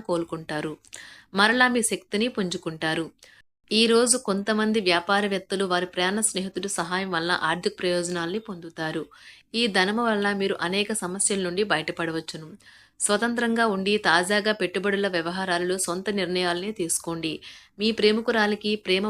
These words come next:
ఒక నది వంటిదని భావిస్తారు. పగటి కలలు మీకు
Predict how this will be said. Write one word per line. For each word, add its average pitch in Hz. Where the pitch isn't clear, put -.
ఒక 196
నది 175
వంటిదని 185
భావిస్తారు. 160
పగటి 208
కలలు 214
మీకు 196